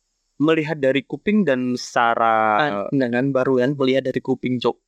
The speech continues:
Speaker 1: Enggak melihat dari kuping, Mas. <laughs> Mendengar dari kuping,
Speaker 2: Oke.
Speaker 1: cuma, oke. Mendengar dari kuping, cuman aku ngeliat sosoknya ini, tapi dia di kejauhan. Dan dia itu kayak,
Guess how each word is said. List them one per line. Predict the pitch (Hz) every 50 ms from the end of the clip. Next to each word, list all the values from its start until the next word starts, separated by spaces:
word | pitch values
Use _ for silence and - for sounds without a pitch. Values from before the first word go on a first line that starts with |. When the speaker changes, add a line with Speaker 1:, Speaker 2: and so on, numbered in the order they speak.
| _ _ 123
Speaker 1:
Enggak | 131 135 127 120
melihat | 123 127 131 131 127
dari | 127 123 123
kuping, | 117 _ 143 147 135
Mas. | 131 131 131 - 170
<laughs> | 165 - 320 - - 269 - - 170
Mendengar | 160 165 156 160 156 156 156
dari | 151 151 147 147 -
kuping, | - 131 - _ - 101 101 101 104 110 131 147 -
Speaker 2:
Oke. | -
Speaker 1:
cuma, | 131 117 113 127 131 127 123 120 _ _ _ _ _ _ _ _ _ _ _
oke. | - 123 127 117 117 117 104 101 - _ _ _ _ _ _ _ _
Mendengar | - 143 143 139 139 139
dari | 131 131 127 127 -
kuping, | - 113 95 120 123 135
cuman | 131 - 135 135 156 175 165 - _ _
aku | - 139 151 - 202 196
ngeliat | 175 156 147 143 -
sosoknya | - 143 131 - 139 - - 135 131
ini, | 143 147 151 143 120 113 - _ _ -
tapi | 123 123 - 185 156
dia | 135 156 165
di | 151 131
kejauhan. | - - 107 - 107 107 123 131 123 113 95 98 _ _ _ _ _ _ _ _ _ _ _ _ _ _ _ _ _ _ _ _ _ _ _ _ _ _ _ _ _ _ _ _ _ _ _ _ _ _ _ _ _ _
Dan | - 107 104 107 107
dia | 113 117 120
itu | 123 - -
kayak, | - - 175 160 151 127